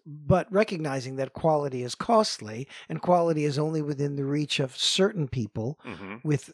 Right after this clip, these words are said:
Speaker 1: resources and status." And you go back, you know, i-, into the feudal ages, you're talking about only the elites. But even today,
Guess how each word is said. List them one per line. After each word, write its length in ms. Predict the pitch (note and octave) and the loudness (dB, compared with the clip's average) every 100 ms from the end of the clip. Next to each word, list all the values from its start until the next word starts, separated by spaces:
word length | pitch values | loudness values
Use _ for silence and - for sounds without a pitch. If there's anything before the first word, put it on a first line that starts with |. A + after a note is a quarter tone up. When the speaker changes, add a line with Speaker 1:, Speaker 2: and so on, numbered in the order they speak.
| - | -8
Speaker 1:
resources 720 | C#3+ D3+ - D3 C3 D#3 - | 0 0 2 0 -2 -6 -6
and 200 | - D3+ | -4 -4
status." 680 | - G3 F#3+ A2 G2 - - _ _ - - | -2 0 0 -2 -8 -12 -12 _ _ -20 -4
And 140 | C#3+ | -2
you 100 | C3+ | 0
go 180 | C3+ C#3 | 0 -2
back, 560 | B2 E3 G3+ D3+ - - | 4 4 6 4 -2 -8
you 80 | D3+ | -8
know, 260 | C3 B2 B2 | -6 -6 -6
i-, 60 | |
into 640 | C3+ B2+ C#3 C3+ - C#3 B2+ | -8 -8 -10 -10 -8 -6 -6
the 80 | |
feudal 400 | B2 G#3 B3 E3+ | -2 0 4 2
ages, 340 | B2+ A#2+ C#3+ C3 | 2 -4 -6 -6
you're 80 | C#3+ | -6
talking 440 | D3 C#3 C#3+ C3+ | -4 -4 -4 -6
about 340 | A#2+ A#2+ A#2 - - - - | -2 -2 -4 -8 -16 -18 2
only 640 | E3 F#3 F#3+ D3 B2 C3+ | 8 8 8 4 0 -2
the 180 | C#3+ C#3 | -2 2
elites. 640 | D3+ F3 G3+ B2 - - - _ - _ | 4 4 2 0 -6 -12 -14 _ -20 _
But 140 | - A3 | 2 6
even 240 | A3 G3+ | 6 4
today, 460 | F#3 C4 D4+ D#3+ | 4 6 8 6